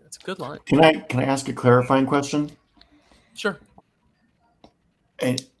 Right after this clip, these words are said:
Speaker 2: I mean, you don't have to answer this. Um, real name or fake name?
Speaker 1: Um,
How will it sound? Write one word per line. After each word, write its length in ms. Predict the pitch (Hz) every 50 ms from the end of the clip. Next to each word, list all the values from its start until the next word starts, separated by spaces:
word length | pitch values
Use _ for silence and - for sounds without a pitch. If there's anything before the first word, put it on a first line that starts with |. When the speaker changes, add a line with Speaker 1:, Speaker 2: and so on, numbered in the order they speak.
| _ - -
Speaker 2:
I 80 | 123
mean, 260 | 117 110 110 113 110 - -
you 80 | - 120
don't 100 | 120 113
have 100 | 110 117
to 80 | 117
answer 220 | 117 107 - - 113
this. 220 | 107 - - - -
Um, 420 | 123 123 113 113 113 117 127 - - -
real 280 | 127 120 131 151 156
name 180 | 151 147 147 135
or 80 | 117 104
fake 260 | - 123 110 - -
name? 280 | 107 101 92 95 95 - _ _ _ - _ _ _ _ - - - _ _ _ _ _ _ -
Speaker 1:
Um, 380 | - 165 165 165 165 160 160